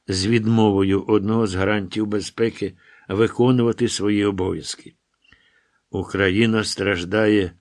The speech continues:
від агресії цього гаранта. Це позбавляє С Ш А та їхніх союзників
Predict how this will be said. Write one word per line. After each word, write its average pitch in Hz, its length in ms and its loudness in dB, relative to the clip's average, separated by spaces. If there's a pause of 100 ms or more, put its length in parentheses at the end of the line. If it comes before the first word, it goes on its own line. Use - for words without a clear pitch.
(440)
від 123 260 4
агресії 131 720 4
цього 92 280 -6
гаранта. 85 580 -10 (840)
Це 165 320 6
позбавляє 127 680 4
С 131 220 2
Ш 120 300 4
А 123 40 0
та 117 140 -2
їхніх 117 520 0
союзників 120 920 0